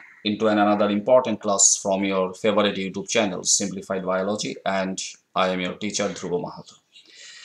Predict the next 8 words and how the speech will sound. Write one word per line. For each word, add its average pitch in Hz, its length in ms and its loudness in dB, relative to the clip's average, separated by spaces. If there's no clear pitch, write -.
My 95 140 4
dear 95 220 2
students, 113 420 2
আজকের 131 300 0
ক্লাসে 113 320 2
আমরা 104 240 0
জানব 95 180 -2
ডাবল 101 220 6